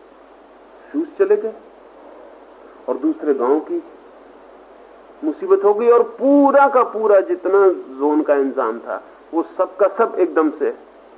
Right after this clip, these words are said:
खत्म हो गया। एक बारह घंटे के लिए अमेरिका बिल्कुल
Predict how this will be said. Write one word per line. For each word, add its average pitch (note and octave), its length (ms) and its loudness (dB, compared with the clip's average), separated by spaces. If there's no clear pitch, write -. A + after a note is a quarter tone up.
खत्म - 280 -6
हो G#2+ 80 -8
गया। F#2+ 260 -14
एक C#3 260 -4
बारह D#3+ 580 0
घंटे E3 220 -2
के D3+ 100 -6
लिए C#3+ 540 -4
अमेरिका C3 440 -4
बिल्कुल A#2 460 -12